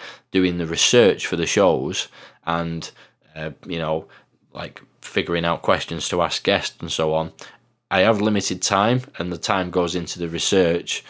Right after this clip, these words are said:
rather than, you know, making new artwork or new intros and stuff. And I, I think that's the best way, 'cause really that's the meat and potatoes of the thing, isn't it? You know, that's the,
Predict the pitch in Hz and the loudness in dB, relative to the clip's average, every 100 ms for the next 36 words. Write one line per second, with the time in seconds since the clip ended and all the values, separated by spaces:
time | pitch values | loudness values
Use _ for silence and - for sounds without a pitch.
0 | - - 87 87 87 90 85 85 82 82 | -20 -4 2 2 2 -4 -2 0 0 -4
1 | - - - _ _ _ 87 80 80 76 | -10 -20 -20 _ _ _ -8 -4 -4 -4
2 | - 87 - 90 82 - 92 90 87 87 | -4 -4 -2 -6 -8 -8 -2 2 4 4
3 | 85 80 78 - 80 82 82 90 82 85 | 2 0 -2 0 -2 0 -2 -4 -4 -4
4 | 78 76 78 - 73 - - 82 80 - | -4 -6 -8 -6 -6 -8 -10 -8 -6 -2
5 | 98 107 95 143 87 85 - 82 87 - | -2 -2 0 0 0 -4 -6 -2 -2 0
6 | 101 82 92 - 87 95 92 80 90 - | -2 -2 -4 -6 -2 0 0 0 -2 -4
7 | - 85 80 90 85 - 82 - - 104 | -4 -4 -4 -4 -4 -6 -6 -4 0 0
8 | 98 85 80 82 78 78 80 80 95 95 | 0 -2 -2 -6 -8 -8 -6 -4 -4 -4
9 | 82 60 82 82 90 - - 87 | -6 -6 -4 -2 -2 -2 -4 -4